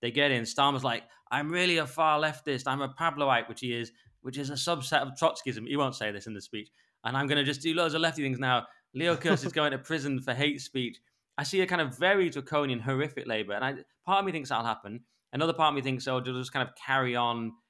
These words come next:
Speaker 1: they'll try and manage the economy, or it could be both. They could have high growth or go for growth. I don't think they'll achieve it, but they could have, like, Thatcherite growth
Speaker 2: <coughs>
Speaker 1: policies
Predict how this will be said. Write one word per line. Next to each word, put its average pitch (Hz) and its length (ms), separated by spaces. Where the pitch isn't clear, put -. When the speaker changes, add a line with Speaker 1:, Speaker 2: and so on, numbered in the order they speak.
Speaker 1:
they'll 110 120
try 120 260
and 120 80
manage 117 300
the 120 100
economy, 113 600
or 143 80
it - 60
could 220 160
be 185 80
both. 180 440
They 139 120
could 156 180
have 139 140
high 175 280
growth 127 520
or 131 180
go 170 220
for 120 160
growth. 101 300
I 110 60
don't 113 100
think 104 100
they'll 98 180
achieve 123 340
it, 95 80
but 110 60
they 117 60
could 135 120
have, 127 100
like, 120 180
Thatcherite 156 580
growth 151 280
Speaker 2:
<coughs> 139 60
Speaker 1:
policies 117 380